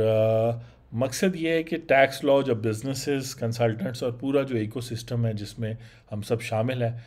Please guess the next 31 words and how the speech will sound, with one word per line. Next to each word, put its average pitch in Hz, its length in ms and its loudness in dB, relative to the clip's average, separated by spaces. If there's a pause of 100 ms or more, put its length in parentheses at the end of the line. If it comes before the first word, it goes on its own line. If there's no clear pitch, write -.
(200)
हम 117 100 0
अच्छे 123 220 0
तरीके 135 320 -2
से 135 120 -4
समझ 123 300 -2
सकेंगे, 127 600 -6
अप्लाई 117 340 0
कर 123 160 -2
सकेंगे। 139 420 -8 (360)
तो 120 80 -4
टैक्स 151 320 6
अथॉरिटीज़ 139 600 0
भी 123 240 -2 (220)
अपना 110 280 -2
काम 113 300 -2
फिर 113 160 -4
अच्छे 104 200 -6
तरीके 110 320 -4
से - 140 -6
करके 110 280 -4
उन 156 220 -2
लोगों 143 260 2
पे 135 120 -8
सिर्फ 120 220 -2
फोकस 117 380 -4
करेगी 104 400 -4 (400)
जो 120 220 2 (400)
टैक्स 110 320 0
पे 107 320 -6 (300)
नहीं 113 280 -4
करते। - 360 -10